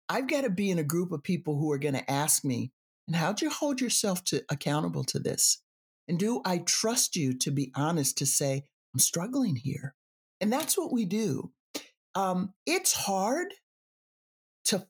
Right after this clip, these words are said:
fight with someone if you eat with them. And, and I think communion, we've forgotten that it's not just remembering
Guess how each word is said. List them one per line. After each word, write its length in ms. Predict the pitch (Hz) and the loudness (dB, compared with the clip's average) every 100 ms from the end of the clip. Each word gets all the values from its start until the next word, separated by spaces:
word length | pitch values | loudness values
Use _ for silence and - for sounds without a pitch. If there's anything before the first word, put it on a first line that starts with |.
| _ | _
fight 280 | 214 226 254 - | -2 0 -2 -4
with 240 | 160 156 | -2 2
someone 680 | - 165 156 135 131 131 143 _ _ _ _ _ _ _ _ _ | 2 4 2 2 2 -2 -6 _ _ _ _ _ _ _ _ _
if 180 | 175 175 | -6 -2
you 160 | 160 - | -2 0
eat 220 | 156 160 - | -2 0 0
with 200 | 123 - | -2 -2
them. 280 | - 131 - _ _ _ _ _ _ _ _ _ - | -4 -4 -6 _ _ _ _ _ _ _ _ _ -4
And, 140 | 170 - | -2 0
and 120 | 196 | 0
I 80 | 214 | 0
think 300 | 214 294 254 | 0 -2 -2
communion, 760 | - 202 202 220 220 147 135 139 _ _ _ _ - | -2 0 2 2 2 2 0 -2 _ _ _ _ -2
we've 240 | 180 208 | 0 0
forgotten 720 | - 175 147 185 - 139 127 | 0 -2 0 0 0 0 0
that 180 | - 160 | 0 0
it's 220 | 170 - | 0 0
not 320 | 190 247 320 - | 2 0 -2 -2
just 320 | 240 214 - | 0 2 0
remembering 680 | 170 160 170 196 185 156 | 0 2 2 2 0 -2